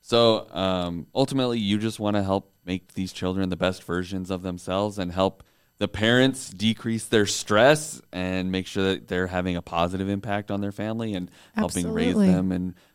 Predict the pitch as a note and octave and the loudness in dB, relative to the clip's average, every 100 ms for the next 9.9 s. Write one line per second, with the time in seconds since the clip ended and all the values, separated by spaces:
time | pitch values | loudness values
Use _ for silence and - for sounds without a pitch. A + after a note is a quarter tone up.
0 | _ F2 F2+ - F2 F2 E2+ E2+ F#2+ F#2 | _ -6 -4 -2 -2 -2 -2 -2 -4 -6
1 | E2 E2+ F#2+ G2+ - E2 - - - E2+ | -6 -2 -2 -4 -10 -14 -12 -14 -10 -12
2 | - - G2 G2+ F#2 - F2 E2+ F2+ G#2 | -12 -10 -6 -4 -6 -8 -12 -10 -6 -4
3 | A#2 G2+ F2+ F2+ _ _ _ - G2+ - | -6 -8 -8 -12 _ _ _ -8 -8 2
4 | G2 G2 - F#2 G#2 A2+ G#2+ A#2+ B2 A#2 | 2 2 -10 2 4 4 4 2 2 0
5 | A2+ - A2+ A2+ G#2+ G2 - G2 G2 A2 | -2 2 4 4 4 0 -2 -8 -6 -2
6 | G2 G2 F2+ - _ _ _ F2+ G2+ G2 | 0 0 -4 -14 _ _ _ -8 0 0
7 | G3+ - A#2+ A2+ - C3 C3 C#3+ C3+ A2+ | 0 0 0 0 0 2 4 4 4 2
8 | F#2+ G#2 - A2 B2+ A#2+ - F2+ F2+ F2+ | 0 -2 -8 -10 -6 -8 -6 -6 -4 -4
9 | A#1 F2 F2+ F#2 E2+ - - F2 F2+ | -4 -6 -4 -4 -4 -6 -10 -6 -6